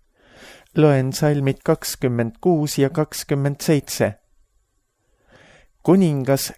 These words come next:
kellega ma nii julgesti räägin, teab küll neid asju, sest ma olen veendunud, et midagi sellest pole tema eest varjule jäänud.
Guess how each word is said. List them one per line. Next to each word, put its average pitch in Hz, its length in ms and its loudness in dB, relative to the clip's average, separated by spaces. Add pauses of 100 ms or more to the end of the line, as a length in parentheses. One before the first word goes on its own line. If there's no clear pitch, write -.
kellega 139 500 2
ma 127 180 0
nii 135 320 0
julgesti 127 680 2
räägin, 147 540 2 (240)
teab 160 340 2
küll 170 240 4
neid 110 320 2
asju, 104 460 0 (420)
sest - 400 2
ma 127 220 2
olen 117 340 0
veendunud, 147 680 0 (160)
et - 240 0
midagi 151 480 0
sellest 143 540 0
pole 156 240 4
tema 147 420 0
eest 165 240 -2
varjule 117 500 4
jäänud. 104 400 0